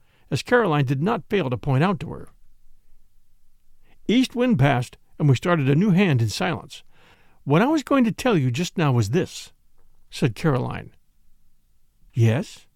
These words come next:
said Miss Gannett encouragingly. "My idea about Ralph Patone, I mean." "Yes, dear," said Miss Gannett, still more encouragingly.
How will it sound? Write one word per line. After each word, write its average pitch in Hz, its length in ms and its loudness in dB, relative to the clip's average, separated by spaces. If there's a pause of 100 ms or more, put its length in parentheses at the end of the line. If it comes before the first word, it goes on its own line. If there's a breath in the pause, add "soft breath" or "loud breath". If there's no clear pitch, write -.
(420)
said 143 240 0
Miss 143 180 4
Gannett 135 400 -6 (200)
encouragingly. 127 760 -2 (840)
"My 196 240 2
idea 185 540 2
about 156 260 0
Ralph 190 280 0
Patone, 110 580 -4 (260)
I 160 100 -2
mean." 120 320 -2 (1200)
"Yes, 277 280 2
dear," 113 480 -4 (380)
said 131 240 2
Miss 139 180 6
Gannett, 131 380 -8 (440)
still - 280 4
more 233 240 6
encouragingly. 123 720 0